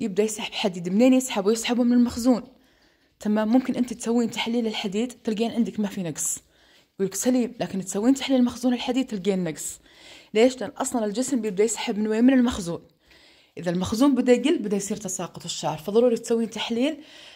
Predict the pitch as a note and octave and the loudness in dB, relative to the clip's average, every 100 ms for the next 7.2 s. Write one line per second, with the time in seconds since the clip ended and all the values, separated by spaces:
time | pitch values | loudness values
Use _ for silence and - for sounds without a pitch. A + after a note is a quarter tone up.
0 | - A#3+ B3+ A#3+ C4+ B3+ G3+ F#3+ G3 F3+ | -8 -4 0 2 4 2 0 -4 -6 -4
1 | F#3 F#3 F#3+ G3+ E3+ F#3 - G#3+ G3+ G3 | -2 -4 0 -2 0 -4 -2 0 0 0
2 | F#3+ G3+ G#3 F#3+ F3 A3 B3 A#3+ B3 A3 | 0 0 0 0 0 0 2 0 0 -2
3 | B3+ C4 - - - _ - G3 E3+ A#3 | -2 -4 -14 -20 -20 _ -8 -6 -4 -4
4 | A#3 A3 E3+ E3 - _ - - - G3+ | -4 -6 -4 -6 -8 _ -6 -4 0 0
5 | E3+ F3 F3 - F3+ B3+ C4 G3+ A#3 G3+ | 0 -2 -4 -4 0 0 0 0 2 2
6 | G3+ B3 A#3 F#3+ G3 G3 - G3 F#3 F3+ | 2 2 2 -2 -6 -6 -6 -4 -4 -6
7 | D#3+ - | -8 -12